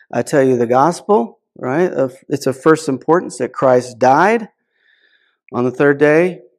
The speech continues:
And it says, "According to the scriptures, and he was buried," which is the physical evidence that he actually died. I mean, how do you know somebody died? Well, they put him in a tomb. I don't know that if he's sitting in a chair at home. It could be Snow White for all I know.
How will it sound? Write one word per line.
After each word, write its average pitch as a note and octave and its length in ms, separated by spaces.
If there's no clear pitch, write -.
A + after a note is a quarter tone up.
And A2+ 80
it G2 80
says, A2 180
"According A#2+ 360
to A2 60
the A2 60
scriptures, B2 460
and A2+ 60
he G#2+ 60
was F2 140
buried," G2 480
which A2+ 200
is A2+ 120
the B2 80
physical A#2 400
evidence G#2+ 420
that A#2 100
he A2+ 80
actually A2+ 320
died. G2 360
I C3 60
mean, C#3+ 120
how C#3 120
do D3 60
you D3 60
know D3 120
somebody D3 260
died? D#3+ 240
Well, F#2+ 140
they G2+ 100
put A2 160
him A2+ 80
in A#2 60
a B2 80
tomb. D3+ 340
I E3 80
don't F3+ 100
know A3 140
that C#3+ 160
if B2+ 80
he's B2 120
sitting D3+ 180
in C#3 80
a A2 60
chair E3 220
at A#2 100
home. A2+ 420
It B2+ 140
could D3 100
be D3 60
Snow E3 240
White G3+ 260
for C3+ 120
all A2 100
I G2+ 80
know. F2 200